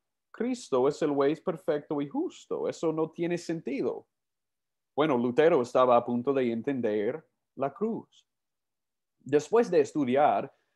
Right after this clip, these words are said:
vigorosamente los libros de Romanos y Gálatas y los escritos de Agustín, y bueno,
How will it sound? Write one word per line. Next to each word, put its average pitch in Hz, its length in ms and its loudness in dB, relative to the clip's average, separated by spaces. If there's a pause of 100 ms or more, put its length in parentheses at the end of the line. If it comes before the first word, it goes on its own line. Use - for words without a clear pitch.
(160)
vigorosamente 127 920 0
los 110 220 -6
libros 127 340 -2
de 120 80 0
Romanos 117 580 -2
y 110 60 -8
Gálatas 131 540 -2
y 135 60 -6
los 127 200 -6
escritos 151 540 -6
de 120 220 0
Agustín, 123 680 0
y 131 60 -2
bueno, 127 440 0